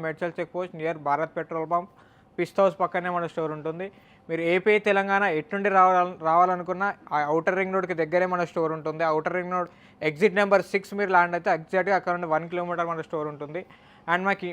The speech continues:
మీకు ఇంట్లో కావాల్సిన ఫర్నిచర్స్ అన్నీ మా దగ్గర అవైలబుల్గా ఉంటాయి. ఎయిటీ పర్సెంట్ ఫర్-, ఫర్నిచర్ మన దగ్గర అవైలబుల్గా ఉంటుంది. మన ఓన్ మ్యానుఫ్యాక్చర్ వచ్చేసి సోఫాస్, కాట్స్, డైనింగ్ టేబుల్, ఇవి మన ఓ-, ఓన్ మ్యానుఫ్యాక్చర్, మనదే ఫ్యాక్టరీ అవుట్లెట్. ఈ మూడో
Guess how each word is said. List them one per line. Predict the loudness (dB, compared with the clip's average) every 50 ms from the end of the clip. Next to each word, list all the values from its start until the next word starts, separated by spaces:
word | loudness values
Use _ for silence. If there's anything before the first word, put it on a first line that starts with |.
| -6
మీకు | -6 -6 -4 -6 -8
ఇంట్లో | -8 -4 0 0 0 2 4
కావాల్సిన | 6 6 6 4 2 -2 -6 -6 -2 -2
ఫర్నిచర్స్ | -2 -2 -2 -4 -4 -4 -4 -4 -4
అన్నీ | -6 -4 -2 -2
మా | -2 -2
దగ్గర | 0 0 2 2 2
అవైలబుల్గా | 2 0 0 -2 -2 -2 -4 -4 -2 -2 -2
ఉంటాయి. | -2 -2 -2 -2 -2
ఎయిటీ | -4 -6 -6 -6 -6
పర్సెంట్ | -6 -6 -6 -6 -6
ఫర్-, | -6 -6 -6 -6 -10 -8 -4 -4
ఫర్నిచర్ | -4 -4 -4 -8 -8 -8 -8 -6
మన | -8 -8
దగ్గర | -6 -4 -4 -4 -4 -6 -12 _ _ _ _ -8 -2
అవైలబుల్గా | 0 2 2 2 2 2 0 0 0 0 0
ఉంటుంది. | 0 -2 -6 -6 -6 -8 -10 -10 -18 -20 _ -20 -20 -14 -6 -2
మన | 4 4 6 6
ఓన్ | 6 4 4 2
మ్యానుఫ్యాక్చర్ | 0 0 0 0 -2 -2 -2 -2 -8 -6
వచ్చేసి | -8 -8 -8 -8 -8 -4
సోఫాస్, | -2 -2 0 2 2 0 0 0 -4 0
కాట్స్, | 2 2 2 2 0 0 2
డైనింగ్ | 2 2 2 0 0
టేబుల్, | 0 0 0 -2 -4
ఇవి | -4 -4 -4
మన | -6 -6 -8 -6 -2 -2
ఓ-, | -2 0 2 0
ఓన్ | 0 0 0 -2
మ్యానుఫ్యాక్చర్, | -2 -2 -2 -2 -4 -4 -2 -8 -8 -8 -8
మనదే | -6 -2 -2 -2 0 0
ఫ్యాక్టరీ | 0 0 0 -2 -4 -4 -4
అవుట్లెట్. | -2 -4 -6 -6 -6 -8 -12 -14 _ _ _ _ _ _ -12
ఈ | -6 0
మూడో | 2 2 2